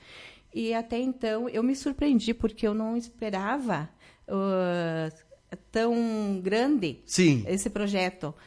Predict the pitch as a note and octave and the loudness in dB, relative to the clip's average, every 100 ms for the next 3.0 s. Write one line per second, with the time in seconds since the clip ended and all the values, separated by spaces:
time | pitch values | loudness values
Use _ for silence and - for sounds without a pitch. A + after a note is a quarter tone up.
0 | - A#3+ C4 D4 E4+ - B3+ A#3 B3 C4+ | -8 -4 -2 -4 -6 -4 -4 -2 -2 -4
1 | - C4 C4+ B3+ A#3+ C4+ B3+ B3+ A3+ A#3+ | -4 -4 -4 -10 -8 -4 -2 -2 0 -2
2 | B3+ A#3 C4+ - A3+ A3+ A3+ G#3 A3 B3 | -4 -4 -4 -2 -4 -2 -2 -2 0 -4